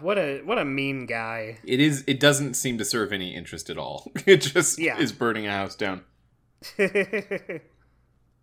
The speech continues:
Speaker 2: Okay. At Wayne Enterprises.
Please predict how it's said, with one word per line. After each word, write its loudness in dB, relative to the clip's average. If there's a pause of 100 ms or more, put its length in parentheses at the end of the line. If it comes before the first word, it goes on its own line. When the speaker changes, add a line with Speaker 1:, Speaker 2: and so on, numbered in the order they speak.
(1500)
Speaker 2:
Okay. -6 (1200)
At 6
Wayne 0
Enterprises. -8